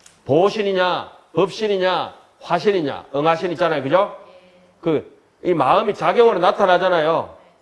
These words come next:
마음이 저게 강도처럼 나타나느냐, 보살처럼 나타나느냐, 선생처럼 나타나느냐, 아이처럼 나타나느냐.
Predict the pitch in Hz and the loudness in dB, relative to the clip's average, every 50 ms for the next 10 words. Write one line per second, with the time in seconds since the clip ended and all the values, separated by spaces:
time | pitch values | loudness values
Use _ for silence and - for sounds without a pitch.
0 | _ _ _ _ _ _ _ - - 131 156 196 226 220 170 202 214 202 185 165 | _ _ _ _ _ _ _ -4 0 2 2 2 0 0 -2 0 0 2 2 0
1 | 139 - - - 170 175 180 214 214 220 254 247 233 202 202 202 196 180 180 175 | 0 -2 -4 -2 0 0 0 0 2 4 4 4 4 2 0 2 2 2 2 2
2 | 175 175 170 151 123 98 - - _ _ - - 175 220 240 226 196 202 202 190 | 2 0 -2 -2 -4 -6 -10 -18 _ _ -2 0 0 4 4 2 2 2 -2 0
3 | 175 160 160 160 - 175 156 151 151 151 151 151 143 123 101 - - _ _ _ | 0 0 0 0 -2 -4 -4 -4 -4 -4 -4 -4 -4 -6 -8 -12 -16 _ _ _
4 | - - 175 175 185 202 202 196 220 233 226 208 185 180 180 185 180 175 180 180 | -6 -4 -2 0 0 0 0 2 0 0 0 0 -2 -2 -2 -2 -2 -2 -2 -2
5 | 185 190 190 196 202 190 185 - - - - - 190 208 208 190 - 190 170 156 | -2 -2 -2 -4 -4 -6 -10 -14 -20 -16 -6 -2 0 0 0 0 -2 -4 -2 0
6 | 156 156 156 165 151 143 127 107 | -2 -2 -2 -4 -6 -6 -6 -8